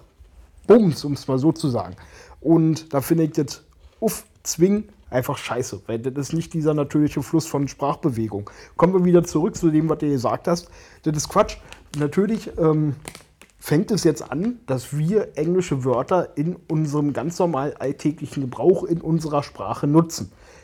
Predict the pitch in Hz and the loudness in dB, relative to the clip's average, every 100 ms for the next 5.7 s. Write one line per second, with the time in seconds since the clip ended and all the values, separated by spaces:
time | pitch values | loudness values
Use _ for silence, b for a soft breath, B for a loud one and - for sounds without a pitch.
0 | b b b - 135 151 170 143 160 175 | b b b -4 0 2 2 4 4 4
1 | 175 175 175 202 214 151 127 127 143 175 | 4 6 6 4 4 4 4 2 2 2
2 | 147 139 147 151 139 127 135 175 170 139 | 0 -2 -2 -4 -6 -6 -4 -4 -2 -2
3 | 156 - - 123 147 143 113 117 120 - | -2 -4 -6 -2 -2 -2 -6 -8 -8 -2
4 | 233 254 - 185 160 147 165 - - 123 | 0 -2 -4 0 2 2 0 -4 -6 -6
5 | - - 131 147 139 101 | -6 -8 -2 0 0 -4